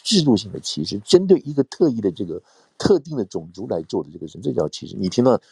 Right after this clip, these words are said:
那你现在听到这些排华人、排华法人出来跳出来骂了吗？没有嘛。那你听到这些真正所谓左派的维权的这些或亚裔、华裔出来讲话吗？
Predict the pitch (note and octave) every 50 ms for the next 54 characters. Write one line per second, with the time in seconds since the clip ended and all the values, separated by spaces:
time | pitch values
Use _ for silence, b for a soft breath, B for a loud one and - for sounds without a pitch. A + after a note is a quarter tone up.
0 | b b b B2 A#2 G2+ F2+ - B2+ A#2 G#2 - G#2 G#2 G2+ F#2 F2+ F2 F#2 F2+
1 | - - E2+ D#2+ E2 D#2+ D#2 D#2+ D2 C#2+ E2+ - _ _ - G2+ F#2 G2 G#2 G#2
2 | - C#2+ D#2 E2 D#2 D#2+ F2+ E2 D#2 - - A2 F#2+ E2+ E2 D2+ D#2 E2 F2 F#2
3 | F2 D2 D#2 E2 D2+ C#2+ _ _ _ _ _ _ _ _ _ _ _ _ _ _
4 | _ _ _ _ _ - - F2+ C3+ D#3+ - - _ _ _ _ _ _ _ _
5 | _ _ _ _ _ _ _ _ _ _ _ _ _ _ _ _ _ _ _ _
6 | _ _ _ _ _ _ _ _ _ _ _ _ - B2+ B2 G#2+ F#2+ - B2 B2
7 | B2 A2+ A2+ B2 G2+ G#2 G#2+ G#2 G#2+ - B2+ A#2+ B2 C3 G#2+ F2+ - - D#2+ D2
8 | C#2+ F2+ G#2 F#2+ - - - - C#2 C#2+ - - - A2 F2 D2 D2+ D#2+ D#2 F2+
9 | A#2 C3 - - - - - - - G2 E2 - E2 D#2 - - - - - -
10 | F2 F2+ C#2+ D#2 G2+ G2 E2+ - - - D2 E2 F2+ D#2+ - - - - D#2 D#2
11 | D#2+ - - - - - F2+ - -